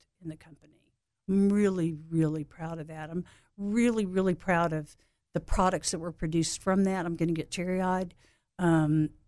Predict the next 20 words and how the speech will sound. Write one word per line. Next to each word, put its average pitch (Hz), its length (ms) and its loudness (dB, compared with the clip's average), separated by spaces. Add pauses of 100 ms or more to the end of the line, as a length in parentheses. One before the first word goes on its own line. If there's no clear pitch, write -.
(280)
and 180 100 4
I 175 80 4
felt 226 380 2
like 180 480 -4 (1000)
those 180 320 2
were 165 220 -10
really 214 200 2
good 214 220 -2
jobs. 190 720 0
We 175 140 -10
tried 185 400 0
to 175 60 -18
pay 175 300 -4
at 165 120 -10
the 147 80 -8
highest 180 340 -2
level 202 240 -2
we 196 100 -12
could. 160 540 -2 (680)
Um, 160 560 0